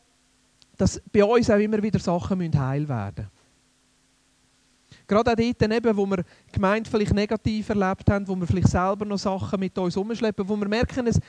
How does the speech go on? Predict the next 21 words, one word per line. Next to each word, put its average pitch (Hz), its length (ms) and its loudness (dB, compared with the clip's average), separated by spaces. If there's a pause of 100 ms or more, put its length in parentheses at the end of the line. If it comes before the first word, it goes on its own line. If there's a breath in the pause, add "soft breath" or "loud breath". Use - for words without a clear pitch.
(140)
hindert 294 580 2
uns 262 160 -4
manchmal 208 520 -2
wirklich 233 340 -2
irgendwo 226 340 -4
von 180 160 -6
ganzem 226 400 -4
Herzen, 175 480 0
auch 151 100 -4
bei 151 120 -10
Sachen 165 360 -8
dabei 170 320 -8
zu - 140 -10
sein, 190 160 -8 (1120 soft breath)
dass - 140 -6
Jesus 170 260 -4
da 170 120 -4
einfach 151 260 -6
Heilung 127 440 -4
schenken 113 340 -10 (140)
kann. 123 140 -16